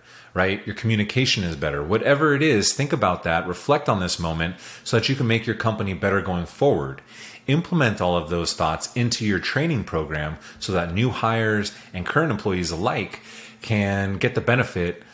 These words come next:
of learning from this mistake. Okay, so that's about it. Um, the next time you get that angry email in your inbox, calm down a little bit. Try to be empathetic and understand where the customer is coming from.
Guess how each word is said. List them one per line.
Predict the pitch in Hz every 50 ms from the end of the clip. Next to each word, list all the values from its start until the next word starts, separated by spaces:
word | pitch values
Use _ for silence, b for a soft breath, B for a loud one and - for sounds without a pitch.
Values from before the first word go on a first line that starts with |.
| B B B
of | 98 87 95
learning | 101 117 117 110 104 98 92
from | - - 92 90 90
this | 90 90 87 - - - - -
mistake. | 98 90 - - - 107 85 73 - - - - B B B B B B B B B B B
Okay, | 113 - 165 143 -
so | - -
that's | 107 - - -
about | 120 123 117 120
it. | 135 127 92 - - - -
Um, | 101 101 98 95 95 95 95 101 110
the | 101 104
next | 123 135 - -
time | 135 131 135
you | 123 117 104
get | 95 113 107 117 117 113 - - - 80
that | 101 98 101 101 101 - B B B B B B
angry | - 104 113 117 113 110 110 107 113 117
email | 117 117 120 113 110 107 110 110
in | 107 104
your | 101 101
inbox, | - 107 110 110 110 107 104 110 113 - - - - B B B B B B B B B B
calm | - - 104 113 127
down | 139 135 117 117
a | 113 110
little | 113 107 107 104
bit. | 110 113 117 123 123 - - - - B B B B B B B B B B B B -
Try | - - 98 98 107
to | 113
be | 110 120
empathetic | 120 123 120 - - - - 104 104 113 117 -
and | 98 90
understand | 95 107 110 107 - 113 107 104
where | 104 101 101
the | 101
customer | - 107 104 - - 113 107
is | 101
coming | - - 110 101 104 95
from. | - - 107 101 104 107 107 104